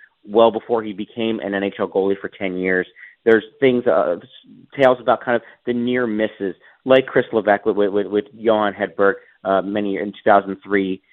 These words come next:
uh, in Vancouver, uh, with, like, some other kind of, like, little bits of what it was like just to be on the ice for warm-ups or to be in the locker room, and what it's like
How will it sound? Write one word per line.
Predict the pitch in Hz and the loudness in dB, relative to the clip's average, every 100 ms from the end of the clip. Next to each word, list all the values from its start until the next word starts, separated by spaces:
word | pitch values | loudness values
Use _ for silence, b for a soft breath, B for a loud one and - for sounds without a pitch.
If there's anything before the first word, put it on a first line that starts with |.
| _ | _
uh, | 92 76 | 0 0
in | 95 101 101 | 0 -2 -2
Vancouver, | 98 95 104 90 98 92 b b - | -4 -4 -6 -2 0 0 b b -2
uh, | 95 | 0
with, | 73 92 90 | 0 0 0
like, | 104 117 117 - - | 2 2 0 -2 -8
some | 135 123 | -6 -2
other | 120 120 117 101 - | 0 2 0 -4 -8
kind | 120 | -4
of, | |
like, | 107 101 | -4 -4
little | 117 131 120 113 | -4 -2 -4 -4
bits | 127 120 | -2 -2
of | 110 b b b _ | -4 b b b _
what | 120 123 | -2 2
it | 131 | 4
was | 123 | 2
like | 117 - | -2 -2
just | 123 - _ | -10 -10 _
to | 120 | -8
be | 117 | 2
on | 139 131 | 2 2
the | 127 | 0
ice | 131 - | -2 -4
for | 123 | -6
warm-ups | 113 135 127 92 - b b - | 0 2 4 2 0 b b -6
or | 120 | -6
to | 113 | -6
be | 120 | -6
in | 131 | -4
the | 127 | -2
locker | 117 113 117 113 | 0 0 -2 -6
room, | 104 92 87 | -8 -8 -6
and | 90 104 | -6 0
what | 120 | 0
it's | 113 - | 0 -2
like | 117 | -2